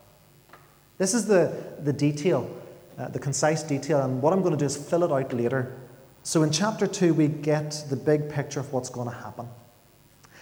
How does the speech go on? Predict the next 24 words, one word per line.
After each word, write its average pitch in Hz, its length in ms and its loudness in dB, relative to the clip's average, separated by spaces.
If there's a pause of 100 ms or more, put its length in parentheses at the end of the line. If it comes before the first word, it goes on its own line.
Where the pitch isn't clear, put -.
(140)
And 151 80 0
the 147 60 0
four 254 300 4
things 180 400 2
that 160 160 -6
come 165 160 -2
up 160 160 0
time 190 400 -2
and 165 120 -4
time 156 280 -4
again 131 380 -2
are 127 140 -4
these. 110 460 -6 (180)
Number 190 320 4
one, 151 340 2
fault 160 420 -4
with - 200 -8
God. 107 360 -6 (1400)
Number 160 180 4
two, 196 300 6
the 170 100 2
failure 190 500 4
of 139 120 2
leadership. 131 480 2